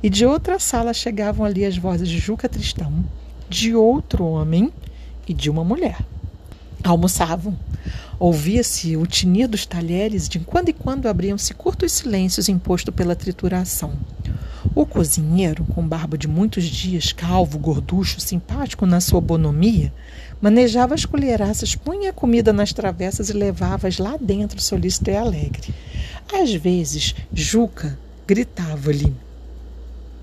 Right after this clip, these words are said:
"João, a pimenta!"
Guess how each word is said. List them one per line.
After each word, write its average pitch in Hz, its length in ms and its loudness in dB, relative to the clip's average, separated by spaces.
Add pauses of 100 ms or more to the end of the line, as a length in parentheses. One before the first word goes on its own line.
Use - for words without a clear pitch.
(1160)
"João, 269 840 6 (580)
a 175 100 -6
pimenta!" 214 880 4